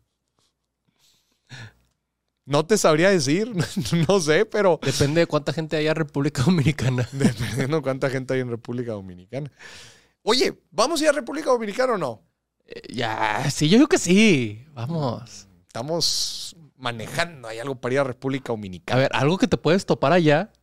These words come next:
Speaker 2: y que lo vi en TikTok es así: Bad Bunny, de repente en un antro y se sube a cantar.
Speaker 1: ¿En República Dominicana?
Speaker 2: Sí.
Speaker 1: ¿Cómo te caería?
Speaker 2: No, voy y lo beso a Bad Bunny, eh.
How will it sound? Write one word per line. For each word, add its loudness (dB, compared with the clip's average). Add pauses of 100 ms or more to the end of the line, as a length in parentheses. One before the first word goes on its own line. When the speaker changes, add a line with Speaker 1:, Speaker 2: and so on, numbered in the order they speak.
Speaker 2:
y -4
que -6
lo -4
vi -2
en -2
TikTok -4
es -2
así: 0
Bad 2
Bunny, 2 (280)
de 0
repente 0
en -2
un -2
antro -2
y -6
se -16
sube -2
a -2
cantar. -6 (260)
Speaker 1:
¿En -8
República -4
Dominicana? -8
Speaker 2:
Sí. -12 (680)
Speaker 1:
¿Cómo -14
te -12
caería? -12 (220)
Speaker 2:
No, -2
voy -2
y 0
lo 4
beso 0
a -10
Bad -4
Bunny, -4
eh. -18